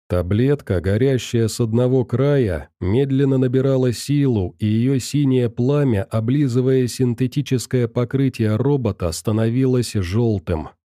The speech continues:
Черный дымок обозначил начало процесса. Ромка знал этот запах дыма. Очень опасный,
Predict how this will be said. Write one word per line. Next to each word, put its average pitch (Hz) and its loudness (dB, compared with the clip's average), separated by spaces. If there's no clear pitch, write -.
Черный 143 0
дымок 131 2
обозначил 131 0
начало 113 0
процесса. 113 -2
Ромка 139 0
знал 139 0
этот 110 -2
запах 113 -2
дыма. 104 0
Очень 120 0
опасный, 117 -2